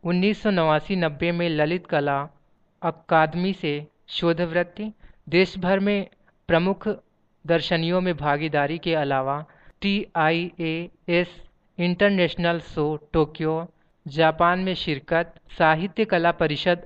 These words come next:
अवार्ड उन्नीस सौ इक्यासी, आईफैक्स अवार्ड उन्नीस सौ इक्यानवे तथा कई अन्य पुरस्कार, विभिन्न कार्यशालाओं में भागीदारी। वर्तमान में राष्ट्रीय मुक्त विश्वविद्यालय में अध्यापन।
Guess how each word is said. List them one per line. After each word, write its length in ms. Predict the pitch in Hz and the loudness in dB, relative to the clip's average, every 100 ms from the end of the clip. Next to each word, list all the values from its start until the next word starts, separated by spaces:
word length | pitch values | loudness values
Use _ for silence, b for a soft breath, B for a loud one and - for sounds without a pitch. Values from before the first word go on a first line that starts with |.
| - | -2
अवार्ड 440 | 151 147 147 160 - | 0 2 2 0 -4
उन्नीस 320 | 165 156 156 | -4 -4 -4
सौ 60 | 165 | -4
इक्यासी, 600 | 147 - 143 - 165 190 _ _ _ _ - | -4 -2 -2 -2 -10 -12 _ _ _ _ 2
आईफैक्स 680 | 156 190 196 190 180 180 - 175 | 4 4 0 2 2 2 -6 0
अवार्ड 480 | 156 151 147 156 - - | 2 2 2 0 -6 -6
उन्नीस 360 | 160 165 170 170 | -4 -2 -4 -4
सौ 80 | |
इक्यानवे 640 | 160 156 160 147 147 165 202 _ _ _ _ | -6 -2 -2 -2 -2 -6 -8 _ _ _ _
तथा 340 | 175 170 196 196 - | -2 2 0 0 0
कई 220 | 190 202 202 196 | 2 2 0 -2
अन्य 220 | 190 196 | 0 -2
पुरस्कार, 640 | - 160 - - 127 127 - _ _ _ - | -2 -6 -4 -4 -4 -4 -12 _ _ _ -6
विभिन्न 400 | 151 165 196 208 202 | -2 0 2 0 2
कार्यशालाओं 760 | 180 180 180 185 156 151 156 | 2 4 2 2 4 4 2
में 160 | 170 175 | 2 -2
भागीदारी। 640 | 151 156 156 143 131 156 - _ _ _ _ - | 0 0 0 -2 -2 -6 -12 _ _ _ _ -4
वर्तमान 540 | 165 175 170 185 202 214 | 2 2 2 0 2 2
में 140 | 208 | 2
राष्ट्रीय 500 | 175 165 160 185 190 | 4 2 0 -4 -2
मुक्त 260 | 175 175 180 | -2 -2 -2
विश्वविद्यालय 680 | 170 - 160 147 151 151 165 | -4 -4 -6 -2 -2 0 -2
में 140 | 160 | -4
अध्यापन। 720 | 160 135 131 139 - 151 190 | -6 -8 -4 -4 -2 -6 -6